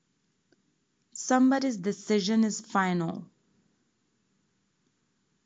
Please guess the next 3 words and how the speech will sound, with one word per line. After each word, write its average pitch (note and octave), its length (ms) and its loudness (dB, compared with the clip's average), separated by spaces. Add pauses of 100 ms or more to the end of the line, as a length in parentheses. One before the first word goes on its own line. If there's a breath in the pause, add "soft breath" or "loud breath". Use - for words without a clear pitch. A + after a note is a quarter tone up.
(440)
تصمیم G#3 640 0
درست. F3+ 720 -4 (1800)
The G#3 100 0